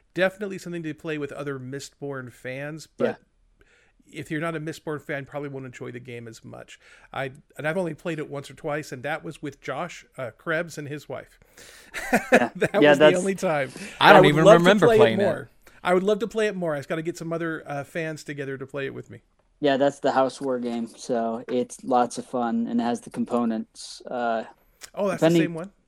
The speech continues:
Speaker 2: Yeah, so it depends on if Kelsier or the, the Lord Ruler makes it to the end, correct?
Speaker 1: That's
Speaker 2: Yeah.
Speaker 1: right.
Speaker 2: Yep.
Speaker 1: That's right.
Speaker 2: Yeah, so you can end up totally winning or totally losing,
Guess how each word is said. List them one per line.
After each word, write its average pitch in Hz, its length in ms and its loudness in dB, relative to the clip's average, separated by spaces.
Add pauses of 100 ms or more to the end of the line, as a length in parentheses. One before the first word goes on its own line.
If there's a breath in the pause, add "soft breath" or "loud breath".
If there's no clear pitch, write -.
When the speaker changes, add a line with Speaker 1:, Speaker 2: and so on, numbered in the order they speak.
(160)
Speaker 2:
Yeah, 139 160 4 (240)
so 175 140 6
it 170 100 6
depends 180 320 4
on 165 140 6
if 143 100 0
Kelsier 143 760 2
or 131 400 -2
the, 127 260 -4
the 139 100 -4
Lord 131 240 0
Ruler 135 380 2 (320)
makes 127 320 -4
it 123 100 -12
to 127 80 -6
the 120 180 0
end, 117 200 -4 (200)
correct? 127 360 0
Speaker 1:
That's 139 400 -10
Speaker 2:
Yeah. 147 160 0
Speaker 1:
right. 160 160 -2
Speaker 2:
Yep. 131 320 0
Speaker 1:
That's - 220 -8
right. 151 600 -4
Speaker 2:
Yeah, 120 280 0 (200 soft breath)
so 147 200 6
you 139 180 8
can 143 120 4
end 143 140 6
up 139 160 4 (600)
totally 165 380 6
winning 175 380 0
or 135 180 0
totally 147 580 0 (200)
losing, 123 440 -2